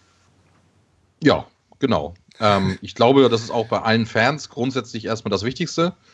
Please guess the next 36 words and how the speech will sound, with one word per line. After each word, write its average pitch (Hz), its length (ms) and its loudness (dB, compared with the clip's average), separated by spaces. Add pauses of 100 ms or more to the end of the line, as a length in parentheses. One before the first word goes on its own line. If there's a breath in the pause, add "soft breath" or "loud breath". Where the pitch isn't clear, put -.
(640 loud breath)
Ähm, 107 640 4 (160)
ich - 160 -8
glaube 120 260 4
schon, 170 320 4
dass - 380 0
viele 160 400 0
so 127 80 0
ein 123 80 0
bisschen 151 240 -4
drauf 113 240 2
schielen, 139 300 0
dass 117 160 -4
man 117 100 0
vielleicht 110 640 2
irgendwie, 101 720 0 (600 soft breath)
ähm, 92 580 4
nicht 110 240 0
bis 139 160 2
zum 113 140 2
letzten 110 280 2
Spieltag 131 340 2
um 120 100 2
den 113 100 4
Abstieg 117 480 -4
kämpft, - 540 -2 (100)
äh, 101 340 0
sondern 98 220 -2
dass 95 140 -2
man 98 100 -2
eben 95 160 -2
schon 104 140 0
ein 92 40 -2
bisschen 95 220 0
früher 127 320 4
durch 117 320 2
ist. 120 260 -4